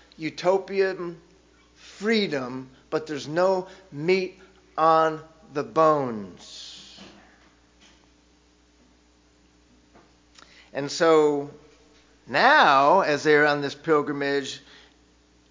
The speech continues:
being guided, guided by the Lord and Moses, they must establish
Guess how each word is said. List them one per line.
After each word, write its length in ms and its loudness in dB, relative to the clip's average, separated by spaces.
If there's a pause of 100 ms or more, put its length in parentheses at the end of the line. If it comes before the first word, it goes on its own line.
(120)
being 260 -4
guided, 680 -2
guided 400 -2
by 160 -2
the 80 -10
Lord 500 2
and 360 0
Moses, 880 -6 (1120)
they 240 2
must 340 -2
establish 1000 -4